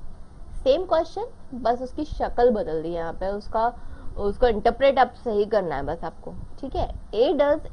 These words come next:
eighty percent of work in twenty days।" इसका मतलब ए जो है वो एटी परसेंट काम को बीस दिन में करता है, तो हंड्रेड परसेंट काम को कितने दिन में करेगा बताओ?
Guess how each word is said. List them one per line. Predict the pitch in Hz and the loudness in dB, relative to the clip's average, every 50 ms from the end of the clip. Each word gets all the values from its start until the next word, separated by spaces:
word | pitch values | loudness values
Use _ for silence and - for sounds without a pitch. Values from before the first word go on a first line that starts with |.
| - - | -2 -2
eighty | 233 240 240 - 311 320 - - 247 | -2 -2 -2 -2 -4 -4 -2 2 2
percent | 220 233 226 - 247 240 | 2 2 2 0 0 0
of | 233 240 254 - - | 0 -2 -2 -4 -2
work | 202 202 196 214 208 - | 0 0 0 0 0 -2
in | 240 262 285 - | -4 -4 -4 -8
twenty | - - 127 151 - 175 185 | -8 -8 -8 -8 -6 -6 -6
days।" | 175 165 - - - - - - - - - - - - - - - - - - - - - | -6 -8 -10 -10 -14 -16 -16 -18 -18 -18 -16 -16 -14 -14 -14 -14 -14 -14 -14 -12 -12 -8 -6
इसका | 226 240 - - 311 330 | -6 -4 -2 0 0 2
मतलब | 311 285 254 - 262 269 269 254 - - | 2 0 0 2 2 2 2 0 -2 0
ए | 208 220 233 262 294 254 | 4 6 6 6 6 2
जो | 302 294 | 0 -2
है | 311 285 233 202 196 208 247 | 0 0 0 0 0 0 -2
वो | 262 247 240 247 247 233 - - | -2 2 4 6 6 4 4 0
एटी | - 226 226 226 - 320 349 | 0 0 0 0 -2 -2 -2
परसेंट | 339 - 277 247 247 - 269 254 254 262 254 | 2 2 2 2 2 2 0 0 0 0 -2
काम | 247 220 202 208 233 262 | -4 -4 -4 -4 -6 -6
को | 254 - 220 226 226 | -2 2 4 4 4
बीस | 220 196 214 190 196 202 202 - | 4 2 -2 -6 -6 -6 -6 -6
दिन | 196 190 | -6 -4
में | 190 190 208 220 | -4 -6 -6 -4
करता | - 262 254 247 254 240 | -2 -2 -2 0 0 -2
है, | 190 160 | -2 -2
तो | - 202 | -4 -6
हंड्रेड | 226 - 208 202 208 214 240 254 262 | -8 -8 -6 -6 0 2 0 2 2
परसेंट | - 262 277 269 277 262 269 262 | 0 -2 -2 -2 -4 -6 -4 -4
काम | 262 247 240 247 | -4 -4 -4 -2
को | 247 262 247 | -2 -2 -2
कितने | 254 240 247 233 233 | -2 -4 -4 -2 -2
दिन | 226 233 226 | -2 -2 -4
में | 226 226 226 | -4 -4 -6
करेगा | 226 214 208 208 196 214 220 - - - - - - - - - | -6 -6 -8 -8 -8 -8 -6 -6 -6 -6 -6 -8 -10 -10 -10 -10
बताओ? | 226 220 202 202 214 | -10 -10 -8 -10 -10